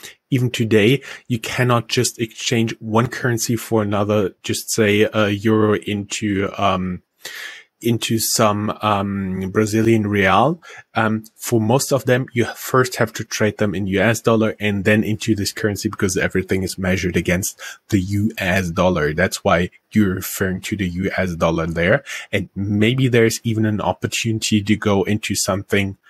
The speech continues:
uh, m-, even more central, like, uh, nailing it to the special drawing rights. That's the currency of the International Monetary Fund.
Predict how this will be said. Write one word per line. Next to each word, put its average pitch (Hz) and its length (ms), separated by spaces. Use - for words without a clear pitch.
uh, 90 220
m-, 107 160
even 110 380
more 110 240
central, 107 680
like, 95 420
uh, 98 280
nailing 98 440
it 104 160
to - 200
the 101 140
special 95 440
drawing 95 460
rights. 87 360
That's - 300
the - 40
currency 90 540
of 87 160
the 87 100
International 85 500
Monetary 90 520
Fund. - 400